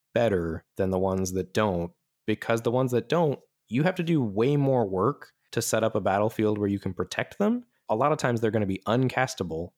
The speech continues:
if you aren't ahead or at parity. Whereas some of the other ones might be castable if you're behind, if they're making a creature or killing a creature or something. And then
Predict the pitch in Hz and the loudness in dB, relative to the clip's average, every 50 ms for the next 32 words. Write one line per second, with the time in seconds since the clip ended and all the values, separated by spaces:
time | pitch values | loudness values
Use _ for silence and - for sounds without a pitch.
0 | _ _ - 101 - 104 104 104 98 101 101 98 - 95 - 104 101 101 104 98 | _ _ -10 -8 -6 -2 -2 0 0 0 0 0 -2 -2 -2 0 0 0 0 -2
1 | 101 - - 92 95 - - - 110 101 90 85 82 80 87 101 - _ _ _ | -2 -4 -4 -4 -4 -4 -2 -4 -2 -2 -2 -4 -4 -4 -6 -6 -8 _ _ _
2 | _ _ _ _ _ - 123 135 143 135 - - 185 196 160 139 - - 139 147 | _ _ _ _ _ -2 0 0 2 2 0 0 -2 0 -2 -2 -2 0 0 0
3 | 135 117 98 92 90 92 92 95 104 117 117 - - 95 - - 107 107 - - | 0 0 0 -2 -4 -4 -4 -2 -2 -2 -2 -4 -8 -10 -4 -4 -4 -4 -2 -4
4 | 95 90 87 85 85 87 - 104 - - 98 87 85 - 95 101 98 87 85 85 | -4 -2 -2 -2 -2 -2 -4 -6 -4 -4 -2 -2 0 0 2 0 0 0 -2 -2
5 | 87 87 - - _ _ - 101 - - - 90 90 87 92 95 95 - 98 90 | -4 -4 -6 -12 _ _ -6 -6 -4 -2 -2 -2 0 0 0 0 0 0 -2 -2
6 | 85 - - 101 95 - - 98 95 95 95 98 95 85 - - - 104 98 92 | -2 -2 -4 -4 -4 -2 0 0 0 0 0 0 -2 -4 -2 -2 -2 0 0 0
7 | 90 85 - - - 90 - - 90 92 90 - - 92 90 - - 87 87 - | -2 -4 -4 -6 -6 -6 -4 -6 -6 -6 -6 -4 -4 -6 -6 -6 -8 -10 -10 -10
8 | - _ _ _ - 120 123 127 123 123 123 123 | -12 _ _ _ -2 0 2 2 2 2 0 0